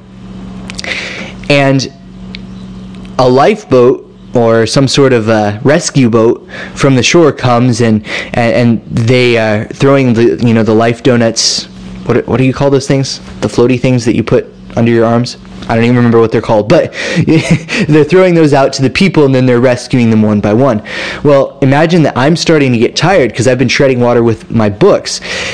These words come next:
and, uh, they can't get to me quite yet. They're getting other people out of the water, but they throw me, um,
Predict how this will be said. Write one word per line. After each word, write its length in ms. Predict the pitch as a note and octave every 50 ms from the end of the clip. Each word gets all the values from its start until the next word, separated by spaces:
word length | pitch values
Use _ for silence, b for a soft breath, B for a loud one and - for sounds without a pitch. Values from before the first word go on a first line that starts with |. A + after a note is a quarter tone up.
| B B
and, 320 | - C3+ C3 C3+ C3+ B2 B2+
uh, 120 | A#2+ A#2
they 120 | A#2 C3
can't 240 | C3+ - F3 F3 -
get 240 | C#3 D#3 D#3 - -
to 120 | - - C#3
me 200 | C3+ C3+ C3+ B2+
quite 300 | - - B2+ B2 A2+ G2
yet. 300 | B2 A#2 A#2 B2 - -
They're 240 | A#2+ A2+ A2+ G#2+ - - - - - - - - - - - - - - - A2
getting 260 | - C3 B2 A2+ A2+
other 180 | A2+ A#2 A#2+ G#2+
people 300 | - B2+ A2+ B2+ A#2+ A#2
out 120 | A2+ A2+
of 60 | A2+
the 60 | A2
water, 200 | A2+ A2+ A2+ A#2
but 160 | A2+ A2 B2 -
they 120 | B2+ A#2
throw 260 | - - D3 D3+ D3+
me, 220 | D3 C#3+ C3+ C3+ B B B B B B B B B B B
um, 400 | - B2 A#2 A2+ A2 A2 G#2+ G#2